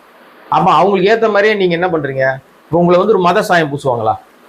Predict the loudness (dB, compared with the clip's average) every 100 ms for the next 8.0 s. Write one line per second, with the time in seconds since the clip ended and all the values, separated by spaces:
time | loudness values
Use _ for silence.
0 | -20 -16 -2 0 2 0 0 -2 -4 -6
1 | -6 -4 -2 0 2 0 0 -6 _ -4
2 | -2 0 0 0 0 0 0 0 2 2
3 | 2 2 0 -2 -2 -2 -2 -2 -2 0
4 | 0 -2 -6 _ -6 -2 -2 0 0 0
5 | -2 -2 -2 -2 0 0 -2 -2 -6 -8
6 | -8 -8 -4 -2 -2 -6 -20 -20 -8 -2
7 | 2 2 0 -2 0 -2 -2 -4 -6 -10